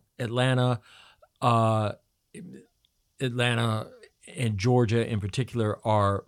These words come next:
football, uh, locales. And, uh, the Falcons were more of a story than the Braves were at that time. The Braves were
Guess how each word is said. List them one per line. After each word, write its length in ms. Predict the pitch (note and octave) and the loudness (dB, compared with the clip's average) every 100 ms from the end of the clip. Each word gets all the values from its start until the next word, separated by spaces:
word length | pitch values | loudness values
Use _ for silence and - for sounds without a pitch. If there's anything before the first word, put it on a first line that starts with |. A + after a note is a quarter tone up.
| _ | _
football, 540 | B2+ A2 F#2+ F#2 - _ _ _ _ G3 | -8 -4 -2 -4 -8 _ _ _ _ -10
uh, 240 | A#2+ G2+ | -6 -6
locales. 760 | - G#2 F#2 - F#2 D#2 - - - | -6 -4 -4 -4 -6 -6 -10 -12 -4
And, 280 | G#2 F#2+ F2+ - - - _ - | -2 -2 -4 -14 -20 -20 _ -2
uh, 420 | G#2 G2+ G2 F#2 - D3 | 0 0 -2 -6 -12 -12
the 120 | G#2+ | -12
Falcons 640 | - A#2+ A2+ A2 G2+ F2+ | -2 2 2 0 -4 -4
were 440 | A2 G#2 G2 F#2+ F#2+ | 0 2 2 0 -4
more 540 | E3+ A#2+ B2 A#2 A2 - | -2 2 4 4 2 -2
of 160 | A#2 G2+ | -4 -2
a 60 | |
story 460 | G2+ - A#2 A2 G#2 | -4 -2 0 2 2
than 160 | G2+ G#2 | 0 -2
the 60 | |
Braves 480 | F2+ G#2+ G#2+ G2+ - | -2 0 2 0 -2
were 140 | G#2 | -6
at 80 | F2+ | -6
that 180 | F#2 E2+ | -6 -8
time. 220 | G2+ F#2 | -8 -8
The 80 | G2 | -6
Braves 460 | F#2+ C#3 D#3+ C3 C3 | 0 2 2 -2 -2
were 320 | C3 A#2+ | 0 0